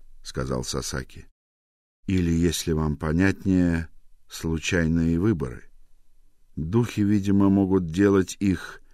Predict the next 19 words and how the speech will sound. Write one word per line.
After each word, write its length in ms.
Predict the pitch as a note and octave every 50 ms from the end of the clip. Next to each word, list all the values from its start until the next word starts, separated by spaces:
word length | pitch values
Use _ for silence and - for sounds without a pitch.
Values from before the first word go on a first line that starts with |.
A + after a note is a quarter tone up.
| - - - - -
не 200 | G2 G2+ G2 F2+
такими 460 | - G#2+ G2+ - - E2 C#2 B1+ C2
случайными. 920 | - - - D2 C2+ - - - C2+ B1+ B1 C2 C#2 - - - - - - - _ _ _ _ - - - - - - - - - -
На 180 | F2+ F2+ F2 E2+
этом 280 | E2+ D#2+ - F2 F2
основано 500 | F2 D#2+ - - F2+ E2+ E2 D#2+ D#2+ E2
большинство 680 | D2+ E2 E2 D#2 - - F2 D#2+ D2 - - - D#2+ D2
гадательных 640 | C2+ D#2 D#2+ D2+ D#2+ D2+ - - D2+ D2+ D#2 D2 -
систем. 540 | - - F2 D#2 - - - - C2 B1 - - - - - - - - - - - - - - - - - - - - -
Вы 280 | C#2+ C#2+ D#2+ G2 G#2+
уверены, 640 | G#2+ A2 G#2+ G#2 G2+ A2+ D#3 G3 A3 G#3+ G#3 G#3 G3
что 180 | C3+ - - D3
это 220 | A2+ G#2 F#2 G#2
были 240 | F#2+ F#2+ G2 G2 G2
духи? 460 | F2+ E2 E2+ D2+ - - D2+ B1+ B1+ - - - - - - - - - - - - - _ _ _ _ - -
Вы 220 | - C#2 C#2 C#2 -
слышали 600 | - - C2 C2 C2+ B1+ - - D2+ C#2 C#2+ D2
их 280 | D2 D2 D2+ D2 C#2+
диалог? 680 | C#2 D#2 E2+ F2 F2 F#2 G2+ A#2 B2 A2+ - - -